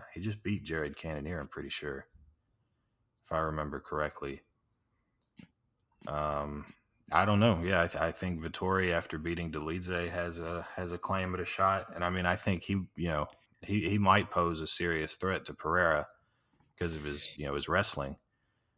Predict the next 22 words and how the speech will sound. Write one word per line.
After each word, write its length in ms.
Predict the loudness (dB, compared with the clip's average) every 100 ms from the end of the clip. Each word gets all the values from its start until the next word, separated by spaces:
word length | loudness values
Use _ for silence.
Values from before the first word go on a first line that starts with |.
| _ _ _ -8
Um, 440 | -4 -2 -4 -10 -16 _ _ _ _
not 180 | 2 4
that 80 | 2
he 80 | 4
utilized 560 | 4 4 4 2 0
a 60 | -4
whole 160 | -2
lot 200 | 4 4
of 140 | 4 -2
it 60 |
against 340 | -6 -6 -6 -4
Dolidze, 480 | -4 -2 -4 -6 -4
but 100 | 2
it 80 |
is 200 | 4 4
there. 360 | 4 0 0 -4
It 60 | -4
is 120 | -2
an 80 | 4
option 340 | 6 4 0
for 280 | -10 -10 -10
him. 120 | -12